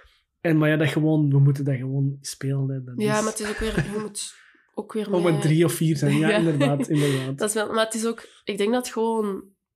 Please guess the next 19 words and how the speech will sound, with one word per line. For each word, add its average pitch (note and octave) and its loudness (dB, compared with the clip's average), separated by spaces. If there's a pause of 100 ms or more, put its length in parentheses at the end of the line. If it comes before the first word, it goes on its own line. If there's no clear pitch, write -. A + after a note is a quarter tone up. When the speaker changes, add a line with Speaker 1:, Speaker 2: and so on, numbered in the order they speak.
Speaker 2:
ehm, F#3+ -4 (160)
want G3 -8
je - -10
hebt G3 -8
met F3+ -4
gewone F3+ -2
kaarten G3+ -8
kunnen F#3 -6
presidenten... G3+ -8 (400)
En G3+ -4
daar F#3+ -2
lijkt F#3 -4
het A3+ -6
op. - -16 (420)
Dus F#3+ -10
ik F#3 -10
denk G3 -6
dat G3+ -4
dat G3+ -10